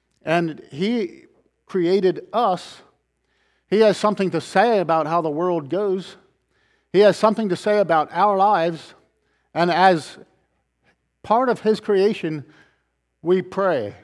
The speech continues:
to him. We communicate. We talk to him because he is God. He is really there. And we've been brought into a relationship as believers with God through the Holy Spirit,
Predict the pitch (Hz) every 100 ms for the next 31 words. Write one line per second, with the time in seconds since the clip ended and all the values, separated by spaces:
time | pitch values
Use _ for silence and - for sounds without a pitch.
0 | _ - 139 175 110 92 90 143 160 151
1 | 170 214 208 156 120 139 135 - 175 185
2 | - 160 202 170 98 - _ - 139 156
3 | 143 - _ _ _ - 202 202 - 202
4 | 202 113 190 196 175 226 226 196 220 170
5 | 117 - _ _ _ _ _ _ _ _
6 | _ - 156 160 247 202 220 185 - 220
7 | 220 - 240 247 240 190 170 180 175 135
8 | 147 127 147 143 160 185 214 147 98 -
9 | 175 196 208 196 151 98 160 165 156 175
10 | 175 - 202 160 101 -